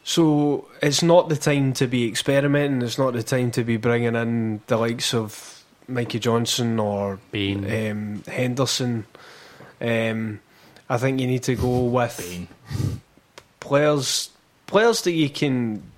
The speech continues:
Speaker 1: depend on, and, and players who are kind of proven at, at the top level. Buck, I, I would still, I, I, I would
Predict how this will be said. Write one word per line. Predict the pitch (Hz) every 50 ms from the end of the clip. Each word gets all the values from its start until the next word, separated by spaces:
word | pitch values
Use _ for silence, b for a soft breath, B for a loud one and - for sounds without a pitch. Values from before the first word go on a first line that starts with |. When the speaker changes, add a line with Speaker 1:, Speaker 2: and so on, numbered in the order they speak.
| _ _ _ _ _ - 170 _ _ _ _ _ -
Speaker 1:
depend | 135 120 - - - - 139 139 139 143 143 139 143
on, | 139 135 135 127 123 120 117 113 - -
and, | - - 120 117 113 113 113 _ -
and | 117 113 113 113 110 85 - _ _ _ _ _ _ _ _ _ _ _ _ - 147 - _ - - - - _ -
players | - - 120 120 120 117 113 -
who | - 117 113
are | 107
kind | - - - - - 120
of | 110 107 -
proven | - 127 123 120 127 127 123
at, | 117 107 110 117 - 120 - - -
at | 135 123 101
the | 117
top | 120 - 123 120 113 110
level. | 117 120 131 151 151 143 B B B B B B
Buck, | - 185 190 - - - - - b b b b b b b b b b b b
I, | - - - _ -
I | 143 143
would | 135 139 123
still, | - - - 151 139 135 127 143
I, | 139 143 135 - 78 95 127 127
I, | 127 175 _ _ _ _ _ _ _ -
I | 117 110
would | 117 120 117 113